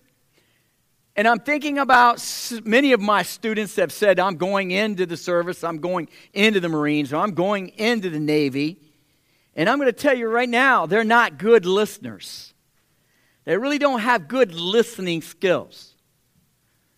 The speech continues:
And again, I find it humorous to think about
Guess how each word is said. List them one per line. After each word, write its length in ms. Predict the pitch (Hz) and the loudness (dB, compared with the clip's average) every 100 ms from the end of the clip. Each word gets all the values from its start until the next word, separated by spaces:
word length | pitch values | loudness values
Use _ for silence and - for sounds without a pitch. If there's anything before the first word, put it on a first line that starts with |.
| _ _ _ _ _ _ _ | _ _ _ _ _ _ _
And 120 | 190 | -2
again, 680 | 196 170 311 285 214 175 139 - _ _ _ _ _ _ _ _ _ | -2 2 2 4 2 0 -6 -12 _ _ _ _ _ _ _ _ _
I 280 | 165 180 170 | 2 4 2
find 380 | - 202 202 190 | 0 0 2 2
it 200 | 175 - | -2 -8
humorous 800 | - 262 302 233 170 151 - | -4 0 2 0 -2 -4 -6
to 140 | - 160 | -6 -6
think 460 | - 208 190 160 - | 0 0 0 -6 -8
about 520 | 156 175 160 127 | 0 2 2 -2